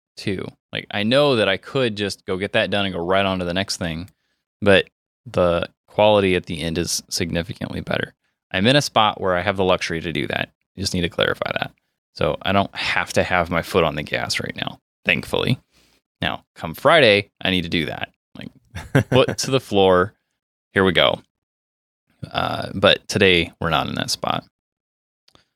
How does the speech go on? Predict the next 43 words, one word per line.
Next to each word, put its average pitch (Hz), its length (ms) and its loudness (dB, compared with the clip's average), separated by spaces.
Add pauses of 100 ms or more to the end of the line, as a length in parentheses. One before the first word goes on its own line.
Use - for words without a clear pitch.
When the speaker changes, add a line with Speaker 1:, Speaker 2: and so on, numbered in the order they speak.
(160)
Speaker 1:
So 165 520 4 (220)
that 127 80 0
brings 135 260 -2
us 123 120 -4
to 123 60 -6
the 110 140 0
afterword, 92 580 -2 (100)
which 113 240 -4 (120)
the 135 80 0
only, 180 240 2
this 135 100 -4
is 135 180 -2
only 123 180 2
a 98 60 2
two-page 87 600 -6 (180)
thing. 80 240 -4 (460)
The 127 60 0
only 185 160 2
reason 139 240 0
I 117 40 0
put 113 160 -2
this 104 160 -4
in 92 100 -4
there, 80 120 -8
'cause 104 160 -6
all 139 120 2
he 139 140 -2
does 98 220 2
is 90 100 -6
summarize 95 680 -2 (340)
the 104 100 4
whole 110 140 4
thing. 107 320 -2 (720)
I 117 140 4
simply 156 520 0
found 127 260 0
it - 120 -4
fascinating 104 580 -2
that 90 120 -2
he 107 280 -4
ends 127 300 0
the 123 160 -2
afterword 90 760 -4